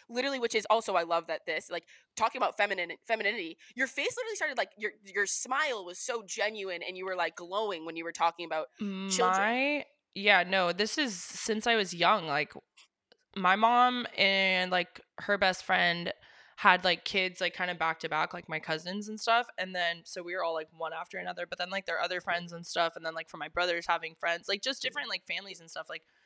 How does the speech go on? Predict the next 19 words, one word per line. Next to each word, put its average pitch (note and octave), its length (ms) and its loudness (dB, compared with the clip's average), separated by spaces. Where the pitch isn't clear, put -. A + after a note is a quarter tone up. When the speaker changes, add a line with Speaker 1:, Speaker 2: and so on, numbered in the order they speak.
Speaker 2:
so G3 380 2
I've G3+ 320 6
always, F#3+ 600 2
like, E3+ 200 0
been E3+ 200 0
around, D#3 580 -2
like, D#3 240 -10
little C#3+ 180 -8
kids. C#4 300 -4
I D3 120 -6
have D3+ 120 -8
little E3 180 -4
brothers, D#3+ 480 -2
um, E3+ 420 0
and F3 600 0
when E3+ 180 -2
I F3 60 2
was, G3+ 100 -2
like, A#3 140 -6